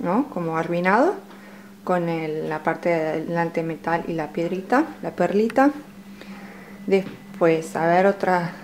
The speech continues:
ah, esta de acá arriba también me encanta, pero me gustan todas, obviamente me gustan todas. En l-, estas en vez tienen todas perlas,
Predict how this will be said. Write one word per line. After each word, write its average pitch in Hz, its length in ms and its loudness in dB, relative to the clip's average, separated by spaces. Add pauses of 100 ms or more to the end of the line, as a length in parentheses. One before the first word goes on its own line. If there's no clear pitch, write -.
ah, 175 200 2
esta 196 260 0
de 190 60 4
acá 170 200 0
arriba 208 540 4
también 175 360 -2
me 170 60 -2
encanta, 170 520 0
pero 175 240 0 (1040)
me 247 140 8
gustan 392 300 8
todas, 170 260 6
obviamente 226 480 6
me 190 80 2
gustan 208 380 4
todas. 170 400 4 (280)
En 202 140 6
l-, - 180 4 (520)
estas 220 260 6
en 220 100 8
vez 220 120 2
tienen 247 280 6
todas 233 240 4
perlas, 208 580 4